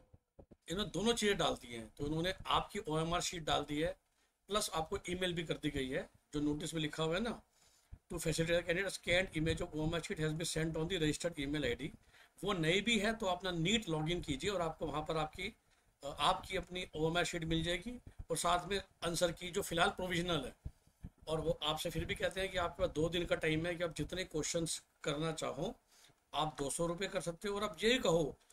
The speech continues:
कि भाई, मैंने ओएमआर में जो डाला था वो गलत है, मतलब, मेरी ओएमआर शीट different है, तो फिर आप अपने challenge को भी रिकॉ-, अपने response को भी record कर सकते हो।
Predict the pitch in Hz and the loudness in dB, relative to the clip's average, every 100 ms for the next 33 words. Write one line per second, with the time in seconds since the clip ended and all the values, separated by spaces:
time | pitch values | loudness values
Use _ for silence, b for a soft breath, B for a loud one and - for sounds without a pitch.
0 | b b - 165 175 175 180 156 160 175 | b b -6 0 0 0 -2 0 4 4
1 | 175 170 175 180 170 175 151 156 170 160 | 4 2 0 -2 -4 -2 -2 0 -2 -2
2 | 165 165 170 - - _ _ _ _ _ | -2 -2 -2 -6 -18 _ _ _ _ _
3 | _ _ - _ _ - 165 175 165 208 | _ _ -20 _ _ 0 0 0 -2 -4
4 | - _ _ _ - 151 165 - - 143 | -8 _ _ _ -4 0 0 -4 -10 -4
5 | 160 185 170 175 180 202 160 156 208 202 | -2 2 2 4 2 2 0 2 2 2
6 | 160 - - - - 151 160 160 180 160 | 0 -2 -6 -18 -8 -6 -2 0 0 -4
7 | 143 185 - 165 190 185 170 165 160 165 | -6 -6 2 2 4 0 0 -2 -2 -6
8 | 151 156 185 170 156 - 180 185 175 165 | -6 -2 -2 -2 -4 -2 -2 0 0 0
9 | 165 156 156 160 - 151 - - 160 196 | -2 -2 -2 -2 -4 -6 -6 -4 -4 -4